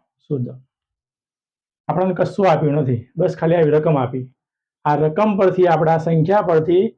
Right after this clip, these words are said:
એ સમીકરણ બનાવવાના અને સમીકરણ બનાવ્યા પછી આપણે એનો ઉકેલ શોધવાનો. તો આપણે ધારણા કરવી પડે,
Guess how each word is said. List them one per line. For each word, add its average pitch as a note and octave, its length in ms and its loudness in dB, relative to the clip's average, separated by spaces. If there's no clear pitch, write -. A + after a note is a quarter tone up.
એ F#3 120 2
સમીકરણ F3+ 560 0
બનાવવાના C#3 540 0
અને D#3 80 -4
સમીકરણ D#3+ 480 0
બનાવ્યા E3 420 2
પછી D#3+ 180 0
આપણે D3+ 260 2
એનો C#3 160 0
ઉકેલ C3+ 320 -2
શોધવાનો. A#2 420 -2
તો C#3+ 60 -2
આપણે D#3 220 0
ધારણા D3 440 0
કરવી D#3+ 300 2
પડે, C#3 240 0